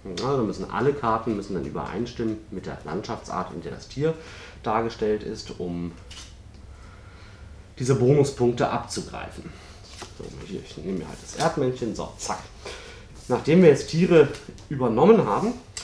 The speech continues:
wird geschaut, ob, äh, sich die Mehrheiten am Halten der Tiere geändert hat. Ne, hier Petra hat ein Eichhörnchen, sonst besitzt keine Spielerin ein Eichhörnchen.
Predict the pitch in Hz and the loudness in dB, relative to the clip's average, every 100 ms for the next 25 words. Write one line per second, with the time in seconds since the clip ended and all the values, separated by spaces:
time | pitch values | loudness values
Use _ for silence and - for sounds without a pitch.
0 | - 151 151 156 147 113 120 160 - 127 | 0 2 2 -2 -2 2 2 2 -2 -4
1 | 139 - 143 131 127 127 127 - 127 - | -4 -2 0 2 2 2 0 -6 -10 -4
2 | 123 113 110 113 147 165 - 85 90 92 | 0 2 2 4 6 4 2 -2 0 0
3 | 127 143 165 - 120 123 120 117 - - | -2 0 0 -2 -2 0 -2 -6 -16 -10
4 | 95 120 127 107 110 104 107 110 107 104 | -6 -2 0 0 -2 -6 -8 -4 -4 -6
5 | - - - - - - 127 123 - - | -12 -20 -20 -12 -6 0 2 2 0 -8
6 | - - 107 123 139 98 - 110 - 76 | -16 -14 -6 -2 -2 -2 -2 -4 -2 -6
7 | 82 - - 160 160 170 160 160 113 110 | -6 -10 -2 -2 0 0 2 0 2 -2
8 | - 90 78 69 - 95 104 147 147 - | -2 -8 -8 -12 -10 -4 0 0 -2 -4
9 | 147 143 127 143 143 117 123 - 131 135 | -4 -2 -2 -2 -4 -6 -6 -4 -6 -2
10 | 147 127 131 | -4 -2 -6